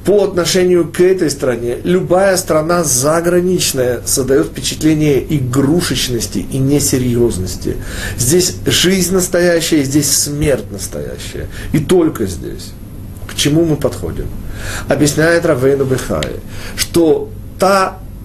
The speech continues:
единственная слабая точка, на которую расчетливо нажали и смогли перевернуть ситуацию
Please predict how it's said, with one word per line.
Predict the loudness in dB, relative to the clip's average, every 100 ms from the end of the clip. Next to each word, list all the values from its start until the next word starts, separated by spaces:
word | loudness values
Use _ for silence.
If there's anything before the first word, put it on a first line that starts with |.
| -10
единственная | -4 0 0 2 2 2 0 0 2 2
слабая | 2 2 2 2 0 2
точка, | 0 0 0 -6
на | -6
которую | -4 -2 2 2 2 -2 -10 -14 -14 -4
расчетливо | 0 0 0 2 2 2 2 2 2
нажали | 0 0 2 4 2 0 -4 -12 -4
и | -2
смогли | 0 2 2
перевернуть | 2 2 4 2 2 0
ситуацию | -2 2 2 2 0 0